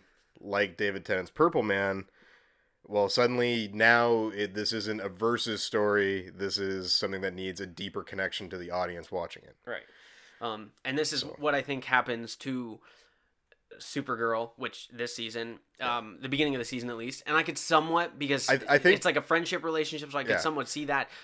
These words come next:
Speaker 2: but it is much more different because they were, like, the friends who were sisters. Like,
Speaker 1: Yeah.
Speaker 2: that, it's kind of the, like,
Speaker 1: Yeah.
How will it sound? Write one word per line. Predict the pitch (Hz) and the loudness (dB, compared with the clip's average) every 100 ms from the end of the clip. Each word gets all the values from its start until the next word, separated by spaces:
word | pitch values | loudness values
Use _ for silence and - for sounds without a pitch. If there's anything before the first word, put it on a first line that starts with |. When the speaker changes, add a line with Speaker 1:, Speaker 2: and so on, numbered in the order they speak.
| - - | -12 -4
Speaker 2:
but | 139 | -2
it | 131 | -2
is | 120 | -2
much | 127 151 147 | 4 4 4
more | 147 131 | 0 -2
different | 131 139 120 | -2 -6 -6
because | 117 120 | -6 -6
they | 117 131 | -2 -4
were, | 131 | -2
like, | 131 123 117 - - _ _ - - | -2 -2 -2 -8 -20 _ _ -20 -12
the | 131 | -10
friends | - 135 127 120 | -2 -2 0 -4
who | 131 120 | -6 -6
were | 113 113 - | -4 -6 -8
sisters. | - - - 82 - - - | -8 -6 -6 -10 -14 -12 -6
Like, | 127 - | -6 -4
Speaker 1:
Yeah. | 147 | -2
Speaker 2:
that, | 156 143 | -2 0
it's | 147 - | -2 -4
kind | - 135 | -2 -2
of | 127 | -2
the, | 127 123 _ _ _ | -4 -6 _ _ _
like, | 139 | -8
Speaker 1:
Yeah. | 113 | -6